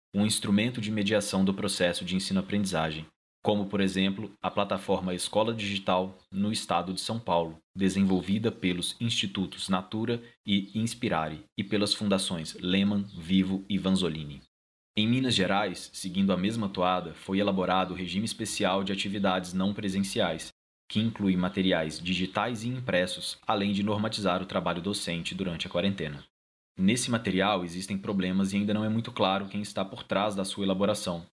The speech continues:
mas sabemos que algumas universidades federais mineiras podem ter auxiliado na correção de parte dos materiais escritos,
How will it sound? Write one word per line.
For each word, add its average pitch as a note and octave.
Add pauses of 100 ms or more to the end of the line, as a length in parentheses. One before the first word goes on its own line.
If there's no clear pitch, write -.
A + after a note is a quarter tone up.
mas F#2
sabemos G#2
que -
algumas G2+
universidades F#2+
federais F2+
mineiras F#2+
podem F#2
ter F#2+
auxiliado F#2
na G2+
correção B2+
de A#2+
parte G2
dos F#2+
materiais F#2+
escritos, F#2